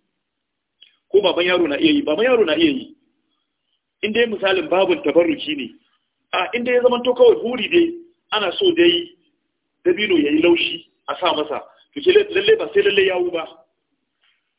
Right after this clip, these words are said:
Ba sai lalle yawu ba, ana dai bukatar a nika dabino ya yi laushi a goyi goga masa. In ku albarkan ake nufi, to mutum ɗaya ne yawunsa ke da albarka duk duniya.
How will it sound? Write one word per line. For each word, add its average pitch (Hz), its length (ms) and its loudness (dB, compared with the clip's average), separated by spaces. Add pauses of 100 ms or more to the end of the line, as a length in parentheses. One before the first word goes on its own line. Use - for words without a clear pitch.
(560)
Ba 147 200 -4
sai 185 100 2
lalle 180 240 2
yawu 165 240 6
ba, 165 140 -2
ana 180 180 -4
dai 180 140 4
bukatar 175 380 -4
a 139 40 -12
nika 175 220 -6
dabino 170 300 -4
ya 143 120 -4
yi 165 80 2
laushi 185 280 -2
a 143 60 -6
goyi 160 240 2
goga 156 220 -2
masa. 123 280 -12 (680)
In 262 120 -6
ku 240 80 -2
albarkan 170 460 -4
ake 180 220 -6
nufi, 180 420 -12
to 165 60 -4 (160)
mutum 214 240 -12
ɗaya 208 200 2
ne 185 140 -2
yawunsa 170 320 -2
ke 151 120 -8
da 127 100 -8
albarka 151 320 -4
duk 160 140 -12
duniya. 175 400 -6